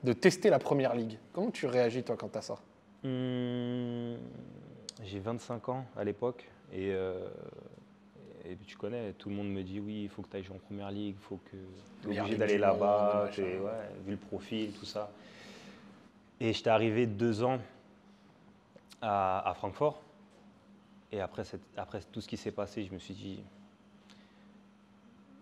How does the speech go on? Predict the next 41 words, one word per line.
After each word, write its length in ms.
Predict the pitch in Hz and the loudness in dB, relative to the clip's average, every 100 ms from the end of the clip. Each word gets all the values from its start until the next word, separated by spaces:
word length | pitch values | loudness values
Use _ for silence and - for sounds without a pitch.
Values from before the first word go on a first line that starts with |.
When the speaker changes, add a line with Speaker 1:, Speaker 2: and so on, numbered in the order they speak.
| - 107 | -12 -6
Speaker 2:
ils 140 | 95 | -4
vont, 320 | 95 107 107 | -2 -2 -2
ils 100 | 101 | -4
vont 120 | 95 98 | -4 -2
en 20 | |
demander 260 | 98 101 | -2 -2
encore 260 | 98 95 98 | -4 -2 -4
beaucoup 220 | 98 - | -4 -8
plus. 380 | 92 113 104 - 98 - | -8 -8 -8 -14 -18 -20
Speaker 1:
Ouais. 60 | - - - - | -20 -20 -20 -14
Speaker 2:
Moi, 160 | 98 95 | -10 -8
j'ai 100 | 95 | -8
envie 280 | 92 95 | -6 -6
de, 200 | 95 92 90 92 101 - - - - | -6 -8 -8 -14 -18 -20 -20 -20 -18
j'ai 60 | 95 | -12
envie 160 | 92 98 | -10 -8
d'essayer 300 | 98 - 101 | -8 -8 -8
des 100 | 101 | -8
choses. 280 | - 107 | -8 -8
La 100 | 90 | -8
carrière, 280 | 85 92 95 | -6 -6 -6
elle 80 | 95 | -8
est 40 | 90 | -8
courte. 440 | 110 - - - - 98 | -8 -8 -10 -18 -18 -14
J'ai 120 | 92 | -10
envie 260 | 92 95 | -8 -8
de, 300 | 95 95 90 87 95 95 | -6 -6 -6 -8 -10 -10
de 80 | 92 92 | -10 -8
me 60 | |
tester, 520 | 85 95 - 110 110 | -6 -6 -2 2 2
j'ai 80 | 101 | 0
envie 240 | 98 95 101 | -2 -2 -4
de 140 | 90 | -4
connaître 380 | - 104 101 98 | -2 0 0 -2
des 120 | 101 | -4
choses, 360 | - 117 113 98 | -2 0 0 -2
j'ai 40 | |
envie 120 | 98 | -4
d'avoir 220 | 98 98 98 | -4 -2 -4
des 120 | 92 | -6
expériences. 640 | - - 101 110 113 - | -10 -6 -4 -4 -6 -8